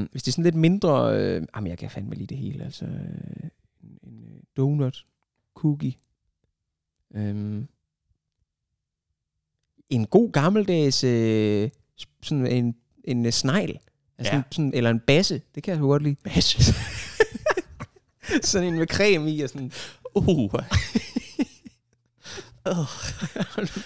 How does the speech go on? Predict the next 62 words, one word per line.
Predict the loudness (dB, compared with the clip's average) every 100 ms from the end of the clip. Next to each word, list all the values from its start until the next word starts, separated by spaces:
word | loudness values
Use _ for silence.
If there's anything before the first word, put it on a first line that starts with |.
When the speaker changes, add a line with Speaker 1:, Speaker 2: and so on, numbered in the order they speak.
| -8
Speaker 2:
kæft. | -4
Speaker 1:
Ej. | -2 0 0 0 -4 -10 -16 -14 -6
Speaker 2:
Ej, | 0
Speaker 1:
Jamen, | 2
Speaker 2:
men |
Speaker 1:
kager | 6 6 6
med | 4
fyld, | 4 0 0 -2
det | 0
er |
simpelthen | 2 2 2
uskik. | 0 0 0 0 2
Det, | 2 4
der | 4
skal | 4 0
ikke | 0
være | 0
fyld | 0 -2 0
i | 0
kager. | 2 2 2
Speaker 2:
Ej, | 0
slap | -4 -6 -8 -10
nu. | -8
Det | 4
er | 4
jo |
ikke | 4
fyld. | 2 4 6 6 -2 -8 -2
Altså, | 0 0
det |
er | 0
bare | 0
Speaker 1:
Du | 0
Speaker 2:
lidt | 2
Speaker 1:
skal | 2
ikke | 4
Speaker 2:
creme. | 4
Speaker 1:
kunne | 6
bruge | 4
en |
serviet. | 6 4 4 2 0
Du, |
det | -6 -2 -2 0
render | 0 2
ned | 4
ad | 6
hagen. | 6 4 4
Speaker 2:
Ej, | 4
Speaker 1:
Du |
har | 4
Speaker 2:
det | 4
Speaker 1:
sådan, | 0
Speaker 2:
sgu-, | -2
Speaker 1:
sådan | 2
Speaker 2:
det | 6
gør | 8
Speaker 1:
basse | 8 8
Speaker 2:
det |
ikke. | 8 6
Speaker 1:
der. | 4 4
Speaker 2:
Nej, | 2 2
Speaker 1:
Uh. | 2